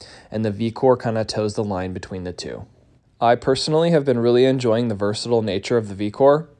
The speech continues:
and have begun the process of switching to this racket. But stay tuned for that official announcement. All right, so that's it for today's video.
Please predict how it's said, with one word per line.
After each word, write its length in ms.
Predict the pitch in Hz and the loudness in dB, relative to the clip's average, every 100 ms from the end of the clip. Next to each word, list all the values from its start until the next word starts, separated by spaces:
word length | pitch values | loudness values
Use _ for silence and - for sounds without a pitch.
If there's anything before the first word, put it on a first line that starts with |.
| _ | _
and 160 | 110 117 | -6 -4
have 160 | 107 107 | -2 -2
begun 260 | 107 117 | 0 2
the 80 | 135 | 2
process 480 | 127 107 117 110 - | 2 2 2 -2 -2
of 120 | 98 | -6
switching 340 | - 104 107 | -6 -8 -4
to 60 | 98 | -4
this 200 | 95 - | -4 -4
racket. 400 | 76 - 73 - _ _ _ _ _ _ _ | -6 -4 -10 -10 _ _ _ _ _ _ _
But 140 | 127 - | -6 0
stay 220 | 135 123 | 2 2
tuned 280 | - 117 104 | 0 -6 -2
for 80 | |
that 160 | 110 92 | 0 0
official 400 | 95 90 - 85 | -2 -8 -10 -10
announcement. 500 | 87 62 - 67 - _ _ _ _ _ - | -10 -12 -14 -14 -16 _ _ _ _ _ 0
All 120 | 113 | 6
right, 260 | 151 - | 6 4
so 160 | - - | -8 0
that's 220 | 110 107 | 0 2
it 120 | 120 | -2
for 120 | - 120 | -2 -6
today's 300 | 123 120 113 | 0 0 2
video. 500 | 123 135 139 143 | 4 8 8 6